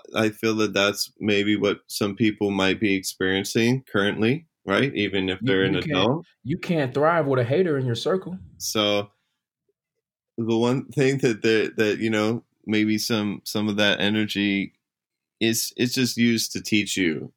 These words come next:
Speaker 1: you know, about maybe what you do want, or you can use it as motivation and that kind of thing. So, um, now I'm very blessed to say that, you know, I, I feel like I've really found a beautiful community of people who inspire me,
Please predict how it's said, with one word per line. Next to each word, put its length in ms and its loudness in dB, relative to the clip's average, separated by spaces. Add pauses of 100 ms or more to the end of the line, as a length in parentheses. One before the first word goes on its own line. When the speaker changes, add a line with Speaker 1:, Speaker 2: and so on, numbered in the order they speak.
Speaker 1:
you 140 -2
know, 160 0
about 380 0
maybe 280 0
what 200 0
you 120 -6
do 220 0
want, 300 0
or 240 2
you 200 -4
can 140 -4
use 200 0
it 120 -4
as 160 -4
motivation 920 0
and 200 -6 (480)
that 180 0
kind 200 0
of 120 -8
thing. 260 -2
So, 420 -2 (380)
um, 540 0 (720)
now 540 2 (220)
I'm 320 0
very 360 2
blessed 540 0
to 80 -8
say 300 2
that, 320 0 (240)
you 140 -2
know, 80 0
I, 220 0
I 60 -2
feel 200 0
like 220 0
I've 200 -4
really 260 2
found 460 0
a 340 -2 (300)
beautiful 440 0
community 600 0
of 180 -2
people 420 -2
who 320 0
inspire 760 0
me, 360 0